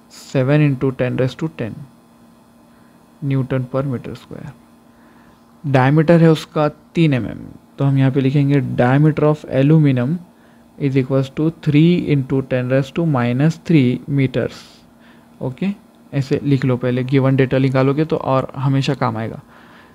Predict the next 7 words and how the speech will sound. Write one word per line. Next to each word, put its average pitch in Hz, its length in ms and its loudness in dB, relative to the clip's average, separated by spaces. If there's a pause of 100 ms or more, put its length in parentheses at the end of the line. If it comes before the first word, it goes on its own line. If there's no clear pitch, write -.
Supports 165 460 0
of 180 160 0
forty 156 260 -2
K 143 200 0
G 139 160 2
of 160 220 0 (380)
mass, 110 300 -4